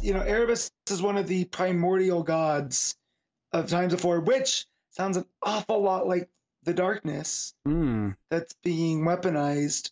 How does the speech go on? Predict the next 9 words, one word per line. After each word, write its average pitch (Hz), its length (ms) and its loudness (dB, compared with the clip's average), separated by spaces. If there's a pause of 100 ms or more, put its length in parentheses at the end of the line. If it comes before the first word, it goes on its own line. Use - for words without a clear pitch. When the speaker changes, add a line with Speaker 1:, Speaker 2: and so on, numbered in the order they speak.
(120)
Speaker 1:
by, 147 480 0
uh, 147 240 0
Pariah 147 560 2 (480)
in, 139 400 0 (180)
uh, - 360 0 (220)
in, 76 200 2
uh, 87 380 0 (800)
Dark 165 200 0
Crisis. 175 580 0